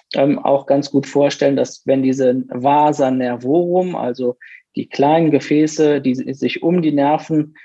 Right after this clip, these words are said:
ähm, herumlegen und die halt, äh, versorgen, wenn die halt entzündet sind und sich verschließen, ähm, dann entwickeln Patienten halt, ähm, zum Teil auch solche, ähm, zum Teil sehr, sehr schwer verlaufenden Polyneuropathien,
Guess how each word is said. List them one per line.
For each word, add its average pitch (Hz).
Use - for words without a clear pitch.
ähm, 135
herumlegen 156
und 139
die 139
halt, 127
äh, 120
versorgen, 151
wenn 131
die 156
halt 143
entzündet 180
sind 156
und 127
sich 123
verschließen, 196
ähm, 143
dann 151
entwickeln 139
Patienten 135
halt, 127
ähm, 127
zum 131
Teil 135
auch 123
solche, 131
ähm, 127
zum 139
Teil 127
sehr, 156
sehr 139
schwer 143
verlaufenden 127
Polyneuropathien, 139